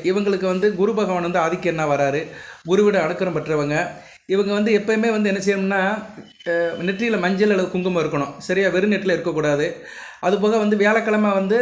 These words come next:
மஞ்சள் கலர் ட்ரெஸ் போட்டுக்கலாம். வியாழக்கிழமை கம்பல்சரியா நெற்றியில மஞ்சள் வைக்கணும், இல்லைன்னா சந்தனம் வச்சுக்கலாம். அ,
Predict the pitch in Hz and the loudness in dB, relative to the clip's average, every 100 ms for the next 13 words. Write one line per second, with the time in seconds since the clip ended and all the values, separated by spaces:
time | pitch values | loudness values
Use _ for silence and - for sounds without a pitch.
0 | 247 175 196 214 180 151 160 175 165 156 | 0 0 0 0 0 -2 -4 -4 -2 -2
1 | 160 175 - 156 180 190 196 208 - - | -2 -4 -4 -2 0 0 0 -2 -4 -12
2 | - - - - - - - 185 214 208 | -20 -20 -20 -20 -20 -12 -6 -2 0 0
3 | 196 214 185 202 202 - - 156 190 214 | 2 2 0 0 0 -2 -6 -4 2 2
4 | 180 151 139 - - - - - 190 214 | 2 0 -4 -6 -16 -20 -20 -4 0 2
5 | 196 202 208 - 143 139 131 - - - | 2 2 2 0 -2 -2 -4 -10 -20 -20
6 | - - - - | -20 -20 -18 -10